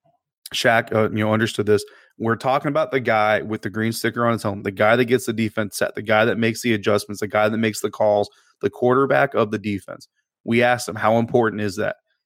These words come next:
And he said it was extremely important. And we asked him in relation to Devin White, and he went on much longer, really, than I expected him to. I honestly kind of expected one of those, like, canned football player, you know, uh, comments of, "Yeah, it's important. And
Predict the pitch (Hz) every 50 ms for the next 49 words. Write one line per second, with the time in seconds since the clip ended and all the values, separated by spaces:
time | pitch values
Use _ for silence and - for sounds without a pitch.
0 | _ - 117 113 107 135 143 - - 123 117 117 117 110 - - 120 120 117 117
1 | 117 - - - - 156 170 156 127 113 101 104 - - - - - - - _
2 | _ _ _ _ _ _ _ _ _ _ _ 131 127 123 120 120 117 117 113 110
3 | 107 104 - - 120 120 120 123 139 160 147 - - 110 101 98 98 - _ _
4 | - 117 110 113 113 107 101 107 117 113 - 117 110 110 107 117 110 110 107 110
5 | 127 127 110 - - - _ _ _ _ _ - 113 117 107 107 131 135 170 185
6 | 170 143 123 120 127 127 98 110 120 120 113 107 110 139 - - - 170 135 127
7 | 107 113 107 107 104 113 143 156 120 107 104 104 110 110 107 101 95 - - 127
8 | 135 131 - 107 101 95 - - 104 101 110 120 156 165 151 - 127 - 131 117
9 | 107 107 - - - 113 110 - - 113 104 104 - _ _ _ _ _ _ 123
10 | 120 117 113 113 110 104 104 101 95 - - - 123 117 113 110 107 - - 107
11 | 98 127 123 123 123 - 127 123 123 123 123 123 - _ _ _ _ _ _ _
12 | - 123 123 120 120 113 110 - - 98 110 113 - 127 123 127 131 120 - 120
13 | 110 107 165 226 - 156 160 - - 143 - 175 180 131 110 107 104 101 104 95